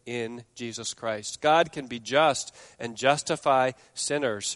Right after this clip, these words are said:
through Christ. What is it, what an amazing truth. And we think about First John one nine, that if we confess our sin, God is faithful and just to forgive us our sins and cleanse us from all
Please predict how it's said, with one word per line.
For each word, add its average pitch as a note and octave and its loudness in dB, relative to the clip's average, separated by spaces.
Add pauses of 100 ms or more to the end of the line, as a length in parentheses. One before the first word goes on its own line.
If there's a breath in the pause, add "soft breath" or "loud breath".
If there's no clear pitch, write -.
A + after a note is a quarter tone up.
(160 soft breath)
through C3 -8
Christ. C3 0
What C#3+ 0
is C#3 -6
it, - -10
what D#3 4
an B2 -4
amazing C3+ 0
truth. C#3 -2
And B2+ -6
we D3 0
think E3+ 2
about D3 6
First D#3 -4
John C3+ 2 (180 soft breath)
one C3+ 4
nine, C3+ 4 (440 soft breath)
that C3+ 6 (540 soft breath)
if D3 -6
we D#3 0
confess D3+ 2
our B2 4
sin, A#2+ -2
God C3+ 2
is B2+ -6
faithful C#3 -4
and A#2+ -6
just C#3 2
to D3 -14
forgive C#3+ -6
us D#3+ -4
our B2 -2
sins A#2 -8
and G#2+ -14
cleanse E3 -2
us A#2+ -2
from B2+ -8
all A#2+ 4